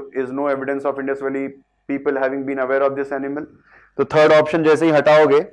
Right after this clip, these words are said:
ठीक है, third option जैसे ही हटाओगे आपका option आ जाएगा, इसमें भी आपको बाकी के ये दोनों जानने की जरूरत नहीं थी, वन और टू जानने की जरूरत नहीं थी। ठीक है,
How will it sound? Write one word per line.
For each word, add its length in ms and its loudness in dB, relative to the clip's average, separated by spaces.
ठीक 120 -6
है, 120 0
third 280 2
option 260 0
जैसे 220 -2
ही 60 -2
हटाओगे 420 2
आपका 360 2
option 200 -4
आ 100 0
जाएगा, 360 0
इसमें 300 0
भी 60 4
आपको 240 4
बाकी 320 2
के 80 2
ये 180 2
दोनों 280 2
जानने 240 2
की 100 -2
जरूरत 340 2
नहीं 120 -4
थी, 160 -12
वन 200 2
और 120 4
टू 120 -2
जानने 300 -2
की 100 -4
जरूरत 340 0
नहीं 160 -10
थी। 140 -20
ठीक 120 -8
है, 120 -2